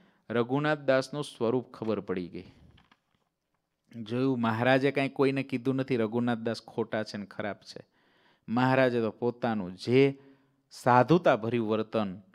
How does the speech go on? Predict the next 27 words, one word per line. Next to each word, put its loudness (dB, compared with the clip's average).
એ 4
જ 2
મહારાજે -4
તો -6
રાખ્યું. -6
રઘુનાથદાસની 4
પણ -4
હજુ 0
સેવા 6
કરવી 0
છે, -4
એવો 6
ભાવ 4
શ્રીજી -4
મહારાજે -4
રાખ્યો. -6
પણ 0
એનું 0
સ્વરૂપ -2
હતું -2
ને, -6
એ -6
આપોઆપ -2
બધાયને -4
ખબર -6
પડી -10
ગઈ. -20